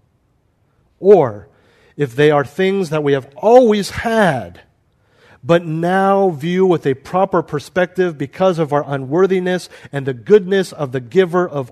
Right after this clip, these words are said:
all good things. Meat, seafood, marriage, money, whatever. By the way, you may be wondering, is this a passage that would support that we should be praying before our meals?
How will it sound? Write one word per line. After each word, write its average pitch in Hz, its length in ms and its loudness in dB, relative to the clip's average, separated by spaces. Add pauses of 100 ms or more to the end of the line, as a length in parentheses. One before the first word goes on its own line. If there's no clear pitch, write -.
all 165 440 4 (220)
good 147 400 2 (220)
things. 104 840 -2 (760)
Meat, 135 280 -6
seafood, 135 420 -6
marriage, 120 380 -6
money, 107 420 -10 (880)
whatever. - 340 -20 (1600)
By 127 220 -2
the 139 100 -4
way, 143 320 -2 (1000)
you 135 160 -6
may 151 160 2
be 151 160 -2
wondering, 170 640 -2 (380)
is 127 240 -6
this 160 240 0
a 147 60 -4
passage 180 640 -4
that 147 180 -4
would 143 180 -4
support - 880 -2 (440)
that 143 220 -2
we 175 140 0
should 165 240 -6
be 143 120 -6
praying 196 800 -2
before 175 380 -2
our 147 180 -2
meals? 190 760 -6